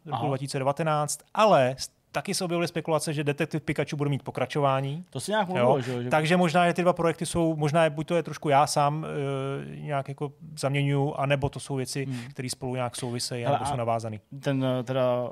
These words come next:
Speaker 2: jako Pokémon film, nemyslím tím Pikachu, ale Pokémon nebo film nebo seriál?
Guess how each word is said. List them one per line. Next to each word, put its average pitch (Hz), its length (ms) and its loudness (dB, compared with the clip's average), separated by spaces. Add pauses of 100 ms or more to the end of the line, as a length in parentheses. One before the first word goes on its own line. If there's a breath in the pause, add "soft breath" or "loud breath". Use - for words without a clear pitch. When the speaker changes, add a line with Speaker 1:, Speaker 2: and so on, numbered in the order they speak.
(120)
Speaker 2:
jako 123 180 -8
Pokémon 139 560 0
film, 135 420 -6
nemyslím 127 320 -6
tím 117 380 -10
Pikachu, 123 540 -10
ale 123 120 -10
Pokémon 127 400 -8
nebo 117 160 -8
film 175 220 -6
nebo 175 120 -8
seriál? 113 320 -10